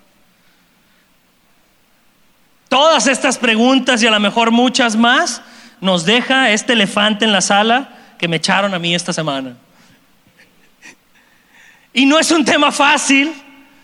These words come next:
pero en los próximos versos vamos a tratar de profundizar y aclararlo, tomando también cosas que nos ayuden en nuestro diario vivir y caminar con Jesús. Vamos a los siguientes versos que, que nos van a ayudar a profundizar un poquito más.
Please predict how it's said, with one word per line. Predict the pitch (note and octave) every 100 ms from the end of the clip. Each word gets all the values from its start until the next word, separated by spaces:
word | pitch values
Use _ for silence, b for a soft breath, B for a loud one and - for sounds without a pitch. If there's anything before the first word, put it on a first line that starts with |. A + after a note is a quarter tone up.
| _ _
pero | F#3+ F#3+
en |
los | F#3+ -
próximos | D4 D4+ F4+ F4 C#4+
versos | C4+ B3+ D4
vamos | B3+ B3 A#3+
a | B3
tratar | B3 B3+ B3
de | C4
profundizar | C#4 G#3+ A#3 A3 A#3 A3+
y | B3+
aclararlo, | B3+ C4+ B3 G3+ G#3+ A#3 D4+ - B B B B _ -
tomando | B3 A3+ A3 A#3 C#4 D4 D#4
también | D4 A#3+ A3+ A#3+ B3+
cosas | B3 A#3 A3 B3+ -
que | A3+
nos | G#3+ A3+
ayuden | F3+ G#3 A3+ G#3+
en |
nuestro | F#3 F3+ F3 D#3
diario | F3 G3 A3
vivir | F#3+ F#3
y | G3
caminar | F3 E3+ D#3 D3+
con | D3+ D3
Jesús. | D3+ - C3+ - b b b b b
Vamos | F3 G#3+ G#3
a | G#3
los | F3
siguientes | - F3+ A#3+ A#3+ C4 G#3+
versos | A#3+ B3+ A#3+
que, | G#3 F3+ - -
que | F3+
nos | F3 F3
van | F#3 A3
a |
ayudar | G#3 A3
a |
profundizar | G#3+ F#3+ F#3 E3 G#3
un | G3+
poquito | F3+ F#3+ E3
más. | C3+ -